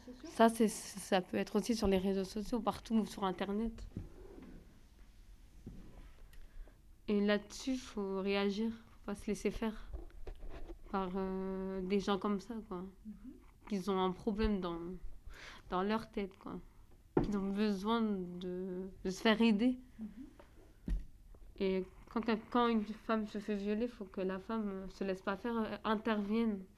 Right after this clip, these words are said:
Speaker 2: euh, réagit en appelant la police,
Speaker 1: Mhm.
Speaker 2: leur disant, euh, qu'est-ce qui s'est passé, qu'est-ce qu'a, qu'est-ce qu'a fait, euh, le monsieur. Après, euh, la police viendra, euh,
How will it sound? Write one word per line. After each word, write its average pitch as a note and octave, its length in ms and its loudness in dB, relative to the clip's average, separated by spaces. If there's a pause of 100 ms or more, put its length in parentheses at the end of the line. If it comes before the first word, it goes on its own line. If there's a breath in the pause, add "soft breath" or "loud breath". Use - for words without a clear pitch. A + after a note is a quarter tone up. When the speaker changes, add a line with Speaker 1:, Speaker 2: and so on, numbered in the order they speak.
(120)
Speaker 2:
euh, G#3 360 10
réagit A3+ 640 8 (920 loud breath)
en F#3+ 420 4
appelant G3+ 320 4
la G3 160 4
police, A#3 720 6 (140)
Speaker 1:
Mhm. G3+ 260 -2
Speaker 2:
leur F#3+ 100 2
disant, G3+ 380 2
euh, F#3+ 240 2 (120)
qu'est-ce - 200 -8
qui - 140 -18
s'est - 300 -8
passé, G3 460 0
qu'est-ce - 220 -14
qu'a, G#3 160 -6 (180)
qu'est-ce A3 200 -2
qu'a A3 160 -2
fait, G3+ 240 0
euh, F#3 360 2
le F3+ 60 2
monsieur. G3 520 -2 (1300 loud breath)
Après, E3 280 0
euh, G3 300 2
la F#3 120 -2
police G3 320 2
viendra, F3+ 340 0
euh, F#3 200 -2